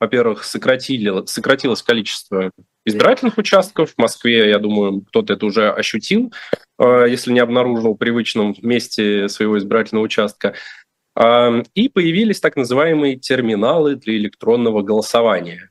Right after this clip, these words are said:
То есть можно прямо уже на избирательном участке голосовать электронно, а бюллетень бумажный нужно отдельно просить. И вот, э, с этой вещью вообще смешно получается. Коллеги опять пишут, что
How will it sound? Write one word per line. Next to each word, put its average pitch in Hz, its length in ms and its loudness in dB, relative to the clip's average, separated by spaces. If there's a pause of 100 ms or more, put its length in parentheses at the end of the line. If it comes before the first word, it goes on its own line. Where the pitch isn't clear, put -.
(140)
То 95 80 -8
есть 92 200 -8
можно 123 300 0
прямо 117 260 2
уже 107 140 -4
на 110 120 2
избирательном 104 460 -2
участке 147 580 -2
голосовать 123 440 -2
электронно, 92 1040 -2
а 110 200 2
бюллетень 110 460 0
бумажный 123 440 0
нужно 151 320 0
отдельно 123 380 0
просить. - 520 -6 (440)
И 117 100 0
вот, 139 240 0
э, 135 160 2
с 135 120 -2
этой 233 200 0
вещью 156 340 0
вообще 135 260 -2
смешно 113 340 -2
получается. 151 1000 0
Коллеги 127 340 2
опять 117 300 0
пишут, - 280 -6
что 110 400 2